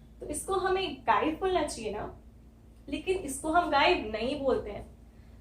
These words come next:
इसको हम गिव बोलते हैं, गिव, क्योंकि यहाँ पे आई की डिफरेंट फोनिक साउंड आती है। यहाँ पे जो आई की फोनिक साउंड आ रही है वो है छोटी ई,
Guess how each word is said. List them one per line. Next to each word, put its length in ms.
इसको 240
हम 340
गिव 380
बोलते 340
हैं, 200
गिव, 340
क्योंकि 180
यहाँ 380
पे 180
आई 260
की 380
डिफरेंट 480
फोनिक 320
साउंड 280
आती 340
है। 120
यहाँ 200
पे 140
जो 120
आई 160
की 160
फोनिक 300
साउंड 300
आ 200
रही 300
है 240
वो 180
है 380
छोटी 600
ई, 220